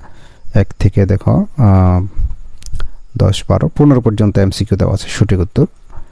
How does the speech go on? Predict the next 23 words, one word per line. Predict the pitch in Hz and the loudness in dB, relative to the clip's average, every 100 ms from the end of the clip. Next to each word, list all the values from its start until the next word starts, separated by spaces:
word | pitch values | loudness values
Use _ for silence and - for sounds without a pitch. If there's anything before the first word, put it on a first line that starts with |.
| - - - | -16 -6 -2
তারপরে | 101 95 98 | 0 0 0
এক | 127 | 0
কথায় | - 113 113 | 0 2 2
উত্তর | 104 - 175 | 2 0 0
ষোলো | - 107 104 | 0 0 2
থেকে | - - | 2 2
হচ্ছে | 101 - 113 | 0 0 0
কত | 95 104 | 0 0
পর্যন্ত, | 101 107 113 | 0 0 -2
পঁচিশ | 135 - 117 104 | 0 0 0 0
পর্যন্ত। | - 90 80 - 101 - - - - - - - - - | -2 -2 -2 -2 -6 -10 -20 -20 -20 -18 -18 -18 -20 -4
এগুলো | 147 135 135 | 2 4 4
কিন্তু | 127 117 | 2 2
একদম | 107 113 101 | 2 0 -2
এক | - | -4
কথায় | - 101 95 | -2 2 2
তুমি | 98 101 | 2 0
উত্তর | 104 104 | 2 0
দিয়ে | 98 | 0
দিতে | 92 90 | 0 0
পারবা | 92 98 92 | 0 0 0
যে | 98 | 2
log | 95 | 2